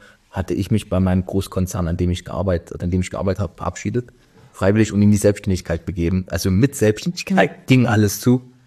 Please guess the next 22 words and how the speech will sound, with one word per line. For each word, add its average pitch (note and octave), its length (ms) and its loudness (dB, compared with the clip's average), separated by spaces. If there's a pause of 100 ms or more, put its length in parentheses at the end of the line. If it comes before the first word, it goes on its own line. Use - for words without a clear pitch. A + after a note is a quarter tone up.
(140)
Und - 160 -2
das F2 160 -4
war F2 180 4
eben E2+ 140 2
auch, D#2+ 200 0
also F2 140 2
es F2+ 160 0
hängt G2+ 200 0
mir G2 100 2
heute G2 180 4
noch G2 140 0
drin. G#2+ 300 2 (360)
Und F#2 160 -2
da F2+ 120 4
muss F#2+ 180 0
man E2+ 100 -2
ehrlich F2 240 -2
sein, F2+ 220 2
das - 160 -2
hat - 140 -10
vieles F#2 280 -2
bewegt. F#2 500 -2